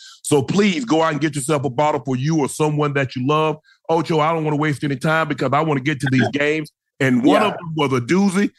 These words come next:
Speaker 1: and the other one was a laugher. The Lions hold on and beat the Rams, get their first playoff win in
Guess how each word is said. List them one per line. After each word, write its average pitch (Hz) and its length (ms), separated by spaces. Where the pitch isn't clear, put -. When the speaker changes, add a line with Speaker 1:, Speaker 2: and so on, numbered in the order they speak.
Speaker 1:
and 135 160
the 131 160
other 180 200
one 180 160
was 170 160
a 175 100
laugher. 120 460
The 135 100
Lions 196 720
hold 180 340
on 190 400
and 143 180
beat 165 240
the 165 80
Rams, 170 540
get 180 240
their 143 220
first 185 240
playoff 180 420
win 185 320
in 139 180